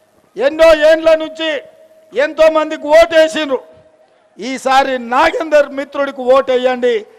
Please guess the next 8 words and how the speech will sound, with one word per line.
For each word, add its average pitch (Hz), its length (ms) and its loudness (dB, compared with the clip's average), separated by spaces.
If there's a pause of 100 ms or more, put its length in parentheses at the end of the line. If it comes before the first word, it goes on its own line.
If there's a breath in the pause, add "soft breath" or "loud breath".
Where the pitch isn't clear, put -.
(260 soft breath)
మీ 233 80 -8 (180)
సమస్యను 226 520 -4
పరిష్కరించే 208 640 -10 (140)
బాధ్యత 202 360 -6 (120)
నాది. 196 220 -4 (640 soft breath)
ఎందుకంటే 233 440 0 (180)
బస్తీలోల 247 560 -2 (120)
కష్టాలు 285 460 0